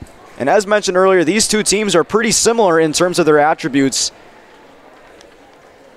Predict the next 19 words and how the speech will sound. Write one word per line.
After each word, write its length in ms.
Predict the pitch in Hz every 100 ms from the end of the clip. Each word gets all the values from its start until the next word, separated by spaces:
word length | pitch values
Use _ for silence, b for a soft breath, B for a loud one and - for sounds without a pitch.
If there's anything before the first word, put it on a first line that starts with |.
| -
like, 220 | 123 110
mentally 560 | 165 180 185 185 175 - - - - - - - - - - - -
and 180 | 160 202
in 60 |
terms 320 | 160 202 196
of 120 | 156 -
height. 260 | 208 139 - - -
And 260 | 135 139 135 - - - - - - -
we've 200 | 160 226
seen 260 | - 254
those 200 | 233 165
factors, 720 | - 170 165 165 143 113 - - _ - - - -
like, 180 | 143 143
al-, 260 | 165 160 -
like, 180 | 160 123 -
already 520 | 156 190 165 185 104 - - - - - - - _ - _ - - -
dozens 300 | 156 175 165
of 60 | 143
times 400 | 175 170 160